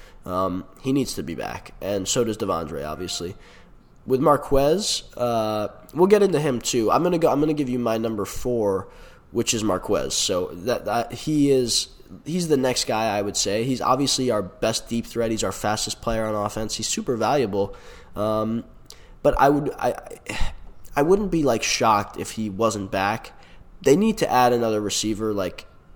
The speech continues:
like a legitimate receiver. They do need to do that. And if it's at the, you know, at the loss of Marquez, you know, I could see it happening.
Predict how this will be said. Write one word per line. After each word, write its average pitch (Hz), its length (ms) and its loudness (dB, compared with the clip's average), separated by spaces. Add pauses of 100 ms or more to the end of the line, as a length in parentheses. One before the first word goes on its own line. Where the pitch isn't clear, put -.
(140)
like 117 160 0
a 104 60 0
legitimate 110 540 0
receiver. 113 680 -2 (200)
They 104 180 -2
do 117 220 -2
need 120 200 0
to 104 80 -4
do 107 180 0
that. 117 400 0 (160)
And 131 100 2
if 127 120 0
it's 120 160 0
at 117 160 0
the, 104 240 -4
you 113 100 -4
know, 101 240 -2 (720)
at 92 160 -4
the 113 100 -2
loss 107 360 2
of 104 260 -6
Marquez, 110 840 0 (340)
you 120 140 -2
know, 101 260 0 (380)
I 117 100 -2
could 113 180 -6
see 113 240 0
it 110 60 -2
happening. 113 460 -4